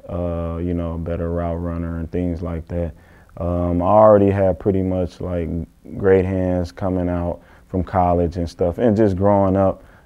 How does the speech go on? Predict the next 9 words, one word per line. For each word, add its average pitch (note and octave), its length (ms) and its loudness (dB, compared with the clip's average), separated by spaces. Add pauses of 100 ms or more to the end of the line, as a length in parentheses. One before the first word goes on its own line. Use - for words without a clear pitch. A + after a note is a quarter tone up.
um, F2 600 -2
you G2+ 80 0
know, F2 160 0
playing F2 340 -4
catch F2+ 360 -4
and E2+ 100 -6
stuff F2+ 320 -6
all F2 240 -2
around, F2 500 -4